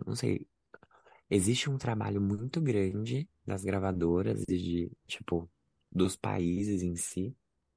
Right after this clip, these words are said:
pra fazer as músicas acontecerem e as pessoas gostarem das músicas antes do Eurovision começar, pra eles votarem nelas.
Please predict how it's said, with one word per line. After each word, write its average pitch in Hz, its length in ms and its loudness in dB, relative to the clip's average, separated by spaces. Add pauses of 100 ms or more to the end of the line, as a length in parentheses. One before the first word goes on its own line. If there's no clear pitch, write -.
(500)
pra 113 120 0
fazer 110 280 0
as 107 100 0
músicas 110 320 -2
acontecerem 110 640 0
e 107 40 -2
as 110 100 -4
pessoas 107 260 0
gostarem 107 480 2
das 123 160 0
músicas 110 460 -2
antes 113 300 2
do 135 80 2
Eurovision 110 540 2
começar, 101 680 0
pra 123 120 -2
eles 117 160 2
votarem 120 420 0
nelas. 107 440 0